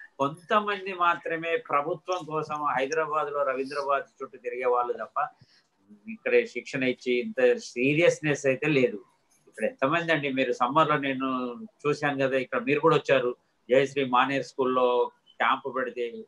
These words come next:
ఎన్ని రోజుల్లో ఎంతమంది నేర్చుకున్నారు. చిన్న చిన్న బుడి బుడి నడగల మూ-, ఐదు సంవత్సరాల పిల్లల నుంచి అందరూ ఇంట్రెస్ట్. మీరు అన్నట్టు డ్యాన్స్ డ్రెస్సులు లేకున్నా, మూవలు లేకున్నా, ఏది లేకున్నా హైదరాబాద్ నుంచి రెంట్ తెచ్చుకొని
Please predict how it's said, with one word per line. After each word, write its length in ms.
ఎన్ని 200
రోజుల్లో 380
ఎంతమంది 480
నేర్చుకున్నారు. 560
చిన్న 100
చిన్న 140
బుడి 220
బుడి 220
నడగల 280
మూ-, 360
ఐదు 120
సంవత్సరాల 500
పిల్లల 320
నుంచి 300
అందరూ 380
ఇంట్రెస్ట్. 460
మీరు 160
అన్నట్టు 320
డ్యాన్స్ 480
డ్రెస్సులు 400
లేకున్నా, 480
మూవలు 380
లేకున్నా, 480
ఏది 260
లేకున్నా 300
హైదరాబాద్ 440
నుంచి 300
రెంట్ 220
తెచ్చుకొని 680